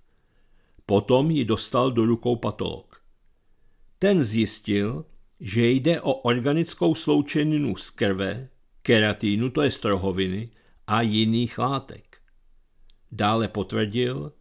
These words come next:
že tkáň nebyla zanícená. To připadalo doktoru Learovi podle jeho výpovědi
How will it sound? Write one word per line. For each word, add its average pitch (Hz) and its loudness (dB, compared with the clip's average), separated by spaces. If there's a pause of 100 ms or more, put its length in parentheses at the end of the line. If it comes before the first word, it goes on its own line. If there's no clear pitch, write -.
(120)
že 107 -4
tkáň 110 -2
nebyla 110 0
zanícená. 113 -6 (960)
To 117 2
připadalo 113 0
doktoru 110 0
Learovi 107 -2
podle 110 -2
jeho 92 -2
výpovědi 104 -4